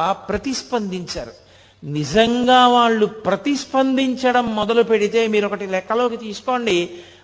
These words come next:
మనవన్నీ అపరాధములే అవుతాయి, మనవన్నీ అపరాధములే. అప్పుడు వాళ్ళు ఎంతమందికి ఎన్ని శాపాలు ఇవ్వాల్సి ఉంటుంది?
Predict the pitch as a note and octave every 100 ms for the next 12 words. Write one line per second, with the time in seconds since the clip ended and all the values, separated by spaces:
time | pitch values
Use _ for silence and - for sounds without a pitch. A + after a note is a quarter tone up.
0 | - C#3+ E3+ F3+ F3 G3+ C4 C#4+ G#3+ G#3+
1 | G3 E3+ D#3+ D#3+ D#3 C3+ - - _ _
2 | _ _ _ _ - _ _ _ _ _
3 | _ _ C3 E3 E3+ D#3+ G#3 C#4+ E4 C4
4 | B3 A#3+ G3 E3+ E3+ A#2+ - - - -
5 | - _ _ _ - D3+ - C#4+ C4 B3
6 | A#3 A3 F#3 E3 F3 G#3+ - - - C#3
7 | F3 G#3 G#3+ C4+ C4+ C#4 C4 B3 A#3 B3
8 | - A3 A#3 B3 B3 A3+ A3+ B3 A3+ A3+
9 | G#3+ B3 F#3+ A#2+